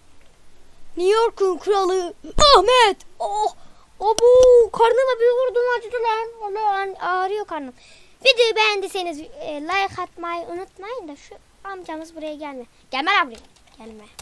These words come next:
Gelme yazacağım. Bu arada videoyu beğendiyseniz bir gelsin buraya o. Bir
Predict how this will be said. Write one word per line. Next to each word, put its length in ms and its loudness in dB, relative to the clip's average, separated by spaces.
Gelme 240 -10
yazacağım. 400 -18
Bu 80 0
arada 380 -4
videoyu 380 -4
beğendiyseniz 580 -2
bir 100 -12
gelsin 440 -2
buraya 340 -8
o. 60 -16
Bir 60 -20